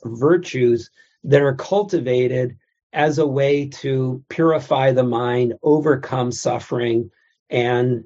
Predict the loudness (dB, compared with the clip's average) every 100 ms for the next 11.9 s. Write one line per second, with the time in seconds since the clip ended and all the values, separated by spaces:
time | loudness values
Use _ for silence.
0 | -8 -2 -2 -2 -4 2 2 4 2 0
1 | 0 0 0 -10 _ _ _ _ _ _
2 | _ -2 0 2 2 2 2 0 0 -2
3 | -4 -2 0 0 2 2 2 0 -2 -2
4 | 0 0 0 -2 _ _ _ _ -6 -4
5 | -4 -2 0 2 0 -4 -2 0 0 0
6 | -2 -4 -4 -2 0 0 -2 -2 0 2
7 | 2 0 -4 -10 -14 -20 _ _ _ -2
8 | 2 2 2 2 2 2 2 0 0 0
9 | 0 0 0 0 0 0 0 0 2 0
10 | 0 0 0 -2 -6 -2 0 0 0 -2
11 | 0 2 0 -2 -10 -2 0 0 -2